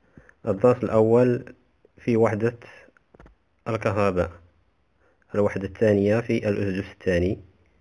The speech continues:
فيها درسين. هذا الدرس الأول تحت عنوان التيار الكهربائي المتناوب الجيبي، le courant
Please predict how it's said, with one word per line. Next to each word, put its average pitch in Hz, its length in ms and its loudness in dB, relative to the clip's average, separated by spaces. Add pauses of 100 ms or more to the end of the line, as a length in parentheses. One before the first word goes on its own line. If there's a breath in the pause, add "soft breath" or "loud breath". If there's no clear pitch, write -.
(360)
فيها 110 420 0 (640)
درسين. 110 580 0
هذا 101 240 2
الدرس 113 320 0
الأول 90 400 0 (1000)
تحت - 260 -2
عنوان 95 500 4 (600 soft breath)
التيار 127 600 2 (100)
الكهربائي 113 880 2 (100)
المتناوب 107 760 2 (120)
الجيبي، 104 540 0 (1600)
le 107 160 0
courant 127 480 4